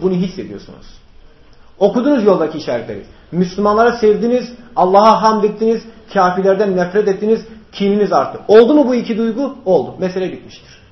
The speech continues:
Siz yoldaki işaretleri okudunuz ve anladınız. Ama bu duyguyu almadıysanız istediğiniz kadar malumat sahibi olun. Bu bir şey ifade etmez değerli kardeşler. Bu benim şahsi kanaatim. Allah-u Teala bizi muvaffak kılsın.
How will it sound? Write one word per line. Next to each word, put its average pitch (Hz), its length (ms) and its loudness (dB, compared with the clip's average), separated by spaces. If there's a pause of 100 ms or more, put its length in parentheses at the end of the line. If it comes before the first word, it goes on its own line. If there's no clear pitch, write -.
(400)
Siz 196 240 -8
yoldaki 165 320 -6
işaretleri 170 460 -10
okudunuz 196 520 -6 (200)
ve 170 120 -2
anladınız. - 760 -8 (460)
Ama 240 240 4
bu 226 80 -4
duyguyu 240 280 0
almadıysanız 202 640 0 (300)
istediğiniz 208 540 -6
kadar 165 200 -2
malumat 180 500 0
sahibi 151 300 -4
olun. 208 280 -4 (200)
Bu 190 120 -2
bir 190 140 -6
şey 143 140 -12
ifade 165 340 -6
etmez 151 320 -8
değerli 127 240 -6
kardeşler. 180 500 -6 (120)
Bu 185 120 -4
benim 156 160 -6
şahsi - 340 -16
kanaatim. 101 400 -18 (1000)
Allah-u 151 220 -6
Teala 147 120 -8
bizi 139 120 -12
muvaffak 113 360 -12
kılsın. - 280 -20